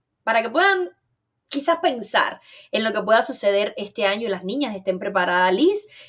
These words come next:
en medio de la competencia se lesionó. Liz quizás en, en muchas ocasiones casi que se le prohibió ensayar porque tenía, eh, una pierna lesionada, no podía montarse en los tacones.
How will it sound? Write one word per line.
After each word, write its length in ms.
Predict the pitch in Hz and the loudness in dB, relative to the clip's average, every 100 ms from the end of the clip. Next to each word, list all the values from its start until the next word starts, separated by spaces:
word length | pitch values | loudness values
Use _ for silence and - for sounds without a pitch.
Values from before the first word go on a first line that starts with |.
| - | -2
en 160 | 233 | 0
medio 240 | 233 285 294 | 6 10 10
de 60 | |
la 100 | 269 | 8
competencia 460 | 240 220 220 233 294 | 6 0 0 2 2
se 140 | 285 | 2
lesionó. 720 | 226 196 190 180 180 208 294 _ _ _ - | 0 -2 0 0 0 -4 -4 _ _ _ -8
Liz 260 | 196 220 | -4 -4
quizás 520 | 269 240 240 226 233 - | -6 0 4 4 4 -4
en, 260 | 220 208 202 208 208 | -6 -6 -6 -8 -8
en 100 | 220 | -6
muchas 280 | 214 233 262 | -6 -2 0
ocasiones 400 | 254 226 233 233 | 2 0 -2 -4
casi 260 | - 233 233 | -4 -6 -4
que 140 | 233 | -4
se 180 | 220 220 | -2 -2
le 160 | 214 202 | 0 -2
prohibió 680 | - 202 190 170 196 202 262 | 0 0 0 -2 0 4 6
ensayar 800 | 294 - 202 190 185 180 208 294 _ _ _ | 4 2 0 2 2 2 0 -4 _ _ _
porque 260 | 214 196 | -4 -4
tenía, 720 | 190 190 190 196 220 220 214 208 | -4 -4 -2 0 2 4 2 2
eh, 160 | 208 | 0
una 180 | 196 208 | 0 -2
pierna 260 | 220 202 196 | -2 -2 -2
lesionada, 800 | 196 208 285 349 349 349 339 330 | -2 0 2 4 6 4 2 0
no 140 | 226 | -4
podía 240 | 196 202 208 | -4 -4 -2
montarse 400 | 196 190 196 190 | 0 0 -2 -2
en 40 | |
los 140 | 185 185 | -6 -4
tacones. 800 | 190 262 285 285 269 294 - | 0 8 8 8 4 -2 -6